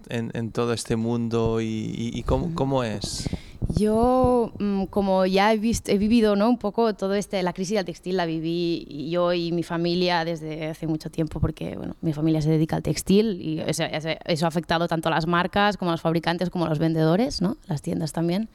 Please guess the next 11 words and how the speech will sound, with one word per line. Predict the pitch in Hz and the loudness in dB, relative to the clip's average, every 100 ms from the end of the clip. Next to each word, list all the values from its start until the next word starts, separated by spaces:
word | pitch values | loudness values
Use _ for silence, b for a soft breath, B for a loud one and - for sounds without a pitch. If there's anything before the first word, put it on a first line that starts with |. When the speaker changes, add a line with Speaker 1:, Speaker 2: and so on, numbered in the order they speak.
| B B - | B B -4
Speaker 2:
Bueno, | 220 202 | -2 -2
que | 208 214 | 0 2
ya | 220 | 2
tenía | 220 269 262 214 | 4 4 4 4
claro | 226 220 | 4 4
desde | 233 190 | 4 2
el | 190 | 2
inicio | 185 185 220 | 0 0 0
que | 196 | 0
no | 175 | 0
quería | 180 170 170 165 165 - | 0 2 2 2 0 -4